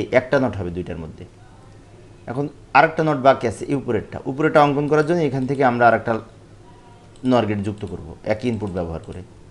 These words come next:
নর গেট যুক্ত করলে এই ধরনের চিত্র হবে। এইটা হচ্ছে টোটাল আউটপুট। এখন সি এর জন্য এই যে এ নট প্লাস বি নট তার উপরে নট, এটা দ্বারা অঙ্কন করব। এ নট মানে কি, এর আমরা এখানে নর গেট অঙ্কন করব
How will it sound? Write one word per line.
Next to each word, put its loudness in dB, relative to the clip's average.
নর -6
গেট -6
যুক্ত -10
করলে -2
এই 0
ধরনের -4
চিত্র -12
হবে। -16
এইটা -2
হচ্ছে -8
টোটাল -4
আউটপুট। -12
এখন 2
সি 0
এর 6
জন্য 6
এই 4
যে 8
এ 6
নট 10
প্লাস 10
বি 0
নট 2
তার 6
উপরে 2
নট, 0
এটা 2
দ্বারা 4
অঙ্কন -4
করব। -8
এ 0
নট 4
মানে 4
কি, -2
এর 6
আমরা 2
এখানে -2
নর 2
গেট -2
অঙ্কন -4
করব -6